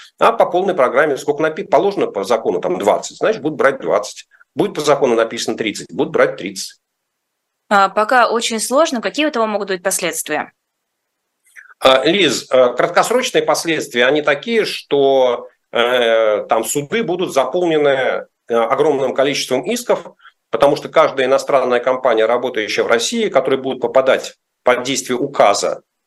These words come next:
Speaker 1: да, и, соответственно, да, э, которую налоговики будут обдирать, она будет судиться. Да, и, соответственно, это вот будет огромная череда исков,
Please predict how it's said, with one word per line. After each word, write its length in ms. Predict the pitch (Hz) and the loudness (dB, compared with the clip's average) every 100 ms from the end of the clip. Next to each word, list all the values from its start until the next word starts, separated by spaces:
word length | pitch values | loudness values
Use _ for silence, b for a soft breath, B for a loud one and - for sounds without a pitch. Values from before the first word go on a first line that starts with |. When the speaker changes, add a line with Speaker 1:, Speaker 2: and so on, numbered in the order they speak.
| _ - | _ -4
Speaker 1:
да, 180 | 120 120 | 2 2
и, 40 | |
соответственно, 500 | 113 123 127 127 113 | 2 -2 -2 -4 0
да, 140 | 123 104 | 0 2
э, 240 | 117 113 110 | 0 0 0
которую 340 | 135 143 131 | 0 0 0
налоговики 440 | 131 143 139 143 | 0 0 -2 -8
будут 280 | 123 123 123 | -6 -6 -2
обдирать, 420 | 123 - 185 254 | -2 0 0 0
она 180 | - 190 | 0 0
будет 180 | 170 165 | 0 -6
судиться. 480 | 143 123 - - - _ _ _ _ _ _ - | -8 -8 -8 -10 -12 _ _ _ _ _ _ -2
Да, 220 | 117 151 | 4 4
и, 120 | 120 131 | 4 2
соответственно, 540 | 127 - 190 - 139 127 | 0 -2 -6 0 4 4
это 320 | 151 160 151 | 2 0 0
вот 160 | 143 139 | -2 -2
будет 220 | 139 139 | -2 0
огромная 380 | 139 151 131 117 | 2 2 2 0
череда 440 | - 135 139 127 | -2 -2 0 0
исков, 520 | 123 247 - 208 - | 0 -4 -2 -2 -2